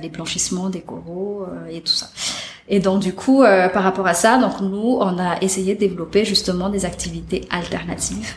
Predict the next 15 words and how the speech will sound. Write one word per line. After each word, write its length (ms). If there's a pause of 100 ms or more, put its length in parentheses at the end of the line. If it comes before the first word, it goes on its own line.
(140)
euh, 220 (160)
pour 240
que 180
cette 220
population-là 800
s'intéresse 560
à 100
autre 160
chose, 560
euh, 120
qui 180
sont 440
d'autant 260
plus, 400
euh, 500